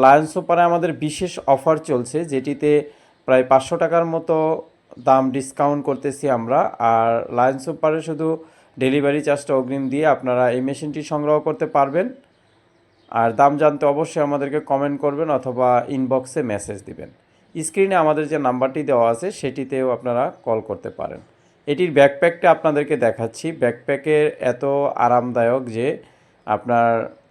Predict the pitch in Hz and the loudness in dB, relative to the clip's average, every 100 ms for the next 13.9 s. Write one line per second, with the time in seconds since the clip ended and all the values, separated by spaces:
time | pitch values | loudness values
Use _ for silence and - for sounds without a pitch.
0 | _ _ 135 120 120 139 147 151 160 170 | _ _ -6 -4 -2 -2 0 -2 -2 -4
1 | - 123 110 - - 143 147 - - 107 | -2 -2 -2 -4 0 0 0 -10 -16 -8
2 | 110 120 123 110 110 104 117 147 - 110 | -6 -4 -4 0 2 2 0 0 -2 -2
3 | 139 135 - 131 139 139 - 127 127 - | -4 -4 -4 -4 -4 -6 -4 -4 -2 -4
4 | 139 139 - _ _ _ _ _ _ _ | -4 -4 -16 _ _ _ _ _ _ _
5 | _ _ 117 127 135 127 135 139 139 139 | _ _ -2 2 4 4 2 -2 -2 -4
6 | - - _ - 143 160 156 151 156 - | -8 -16 _ -6 -2 0 2 2 0 -2
7 | - - 139 147 147 147 123 123 143 139 | -8 0 6 6 6 2 -2 0 4 4
8 | 123 131 151 208 123 123 127 127 131 127 | 2 -2 -6 -2 2 2 2 2 2 0
9 | 127 127 143 139 147 147 147 139 127 123 | -4 -4 -2 -2 -4 -4 -6 -4 -4 -2
10 | 135 165 226 _ _ _ _ - 139 139 | -2 -4 -6 _ _ _ _ -2 0 2
11 | 143 139 120 127 117 117 117 117 123 104 | 0 2 2 2 -2 0 0 0 0 0
12 | 120 170 - _ 127 139 165 160 - 143 | 2 0 -8 _ -2 0 0 -4 -10 -8
13 | 139 147 147 143 143 143 135 131 | -8 -4 -2 -2 -4 -4 -4 -2